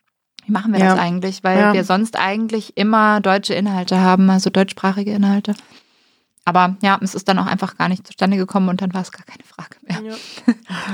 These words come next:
Speaker 3: Und ich finde die Frage aber tatsächlich spannend, weil wir ja schon auch bewusst eine Lücke auf dem deutschsprachigen Raum schließen wollten. Und das echt, glaub ich, gar nicht so einfach ist, ähm,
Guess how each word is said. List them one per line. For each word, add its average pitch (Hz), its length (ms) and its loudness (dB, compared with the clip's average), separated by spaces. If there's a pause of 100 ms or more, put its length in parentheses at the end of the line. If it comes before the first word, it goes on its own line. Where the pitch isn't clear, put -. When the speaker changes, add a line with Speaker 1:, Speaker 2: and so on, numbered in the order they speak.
(460)
Speaker 3:
Und 220 140 4
ich 202 100 -6
finde 247 160 2
die - 60 -8
Frage 214 280 2
aber 196 140 2
tatsächlich 196 420 -2
spannend, 220 640 0 (380)
weil 190 260 2
wir 196 100 2
ja 196 160 4
schon 226 260 2
auch 202 140 4
bewusst 202 500 -2
eine 190 320 2 (140)
Lücke 196 420 2
auf 175 120 0
dem 175 200 0
deutschsprachigen 156 960 0
Raum 156 580 2 (580)
schließen 196 400 -2
wollten. 151 420 0 (560)
Und 185 140 2
das 175 160 -2
echt, 202 220 -2 (200)
glaub 190 180 2
ich, 175 160 -8
gar 196 140 2
nicht 202 120 -4
so 175 100 0
einfach 214 460 0
ist, - 460 -2
ähm, 196 500 2